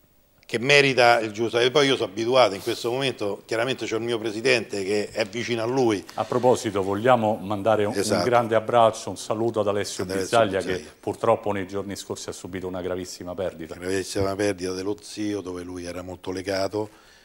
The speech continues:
Speaker 1: e se ci uniamo fortemente, eh, a questo dolore che sicuramente è forte.
Speaker 2: Parlavamo del, eh, manifesto programmatico di Luigi Lardone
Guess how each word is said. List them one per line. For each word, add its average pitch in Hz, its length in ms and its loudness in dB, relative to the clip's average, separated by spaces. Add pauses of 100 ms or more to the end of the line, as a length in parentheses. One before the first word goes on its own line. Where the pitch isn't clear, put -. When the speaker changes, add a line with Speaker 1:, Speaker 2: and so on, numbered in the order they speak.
(340)
Speaker 1:
e 78 1000 -10
se - 180 -10
ci 92 140 -10
uniamo 92 440 -8
fortemente, 92 880 -8
eh, - 80 -16 (960)
a 87 100 -10
questo - 280 -6
dolore 90 400 -4
che 78 140 -12
sicuramente 82 580 -12
è 78 40 -8
forte. - 420 -16 (420)
Speaker 2:
Parlavamo 135 560 6
del, 127 380 4 (180)
eh, 107 200 2
manifesto 127 500 0
programmatico 104 760 0
di 87 120 -8
Luigi 104 280 -6
Lardone 110 560 -2